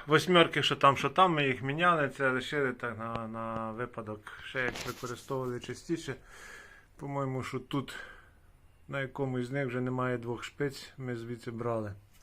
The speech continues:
Тому так і лишали. Піде все на металолом. А, тепер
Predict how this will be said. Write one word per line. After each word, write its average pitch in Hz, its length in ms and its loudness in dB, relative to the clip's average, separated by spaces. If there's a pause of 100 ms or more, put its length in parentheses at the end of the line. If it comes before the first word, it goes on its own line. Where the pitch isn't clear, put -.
(680)
Тому 139 160 -8
так 127 260 -6
і - 20 -4
лишали. 107 460 -4 (800)
Піде 135 240 -6
все 123 260 -8
на 120 100 -4
металолом. 110 600 -6 (1400)
А, 135 380 -2 (180)
тепер 120 340 2